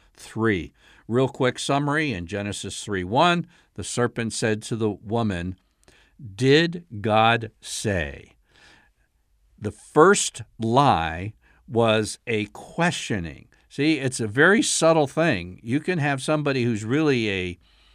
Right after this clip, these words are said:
dissenter from Christian truth,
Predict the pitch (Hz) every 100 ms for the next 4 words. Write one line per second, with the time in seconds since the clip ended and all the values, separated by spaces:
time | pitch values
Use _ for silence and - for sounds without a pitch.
0 | _ _ _ _ - 98 - - 214 247
1 | - 90 73 - - 131 113 92 90 _
2 | _ - - 185 - - 127 104 - -
3 | 170 107 92